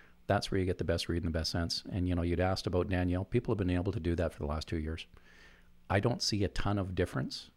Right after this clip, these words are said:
um, with those two individuals on where their heart is at. I see a ton of difference when it comes down to,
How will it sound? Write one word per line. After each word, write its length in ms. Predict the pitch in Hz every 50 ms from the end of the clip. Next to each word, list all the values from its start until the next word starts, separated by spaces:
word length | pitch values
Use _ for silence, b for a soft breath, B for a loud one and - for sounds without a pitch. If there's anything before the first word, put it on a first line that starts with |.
| - - - -
um, 360 | 87 85 85 85 90 - - - - -
with 380 | 98 98 - - - - - - - - - _ _ _ - - - - - - - - - - - -
those 380 | - 117 110 101 95 98 - - - -
two 180 | - - 107 104
individuals 760 | 104 101 98 90 95 95 92 95 92 80 82 90 - - - b b b b b b b b
on 180 | - 85 87 85
where 140 | 85 90 85
their 120 | 87 82
heart 260 | - 95 87 87 82
is 100 | 82 78
at. 200 | 80 78 80 - - - - b b b b b b b b - - 92
I 80 | 92
see 280 | - - - - 95 90
a 60 | 82
ton 320 | - - - - 117 117
of 100 | 113 101
difference 540 | 92 95 90 - - 90 87 - - - -
when 140 | 90 85 85
it 80 | - -
comes 200 | - 90 85 -
down 300 | - 85 85 85 85 82
to, 400 | - - 92 87 85 85 82